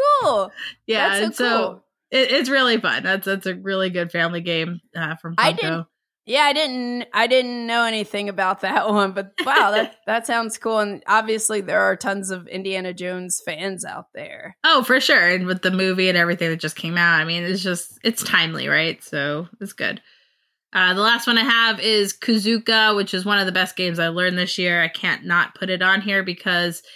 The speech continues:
Speaker 2: it is so much fun. It is basically a cooperative Liar's Dice, which is,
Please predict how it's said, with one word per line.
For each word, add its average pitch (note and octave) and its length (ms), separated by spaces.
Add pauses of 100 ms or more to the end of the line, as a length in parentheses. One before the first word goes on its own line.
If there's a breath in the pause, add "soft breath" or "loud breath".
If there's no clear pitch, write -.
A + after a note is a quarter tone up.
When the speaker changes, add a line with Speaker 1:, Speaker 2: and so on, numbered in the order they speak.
(180 loud breath)
Speaker 2:
it - 260
is G#3+ 400 (580)
so - 280
much F#3 200
fun. C3 440
It G#3+ 160
is A#3+ 340
basically E4 800
a B3 180
cooperative G#3+ 800
Liar's F#3 460
Dice, E3+ 520
which F#3 240
is, F3 380